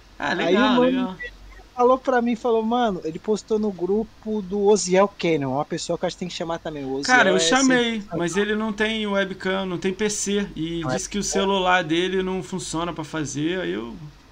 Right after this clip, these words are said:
Speaker 1: ele tô esper-, ele fez uma vaquinha de tá comprando um P C, né? Tá, e fez
Speaker 2: Sim.
Speaker 1: vaquinha e tá rolando aí, eu acho que tá quase mil reais, ele deve comprar aí em dezembro.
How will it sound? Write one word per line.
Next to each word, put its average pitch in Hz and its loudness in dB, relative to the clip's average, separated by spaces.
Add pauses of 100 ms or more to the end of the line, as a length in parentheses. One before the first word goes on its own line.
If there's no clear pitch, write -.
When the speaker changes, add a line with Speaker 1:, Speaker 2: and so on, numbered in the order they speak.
(300)
Speaker 1:
ele 147 0
tô 160 -2
esper-, 190 -2
ele 165 0
fez 190 -2
uma 214 4
vaquinha 196 -2
de 156 -6
tá 147 -4
comprando 170 -4
um 175 -6
P 170 -6
C, 147 -4
né? 131 -8 (680)
Tá, 151 2
e 143 -2
fez 160 -4
Speaker 2:
Sim. 156 -8
Speaker 1:
vaquinha 180 -2
e 202 -4
tá 190 0
rolando 196 0
aí, 180 -2
eu 185 0
acho 190 -2
que 190 -12
tá 185 -6
quase 220 -2
mil 214 -4
reais, 180 -2
ele 180 -10
deve 175 -4
comprar 185 -6
aí 160 0
em 135 -8
dezembro. 131 -6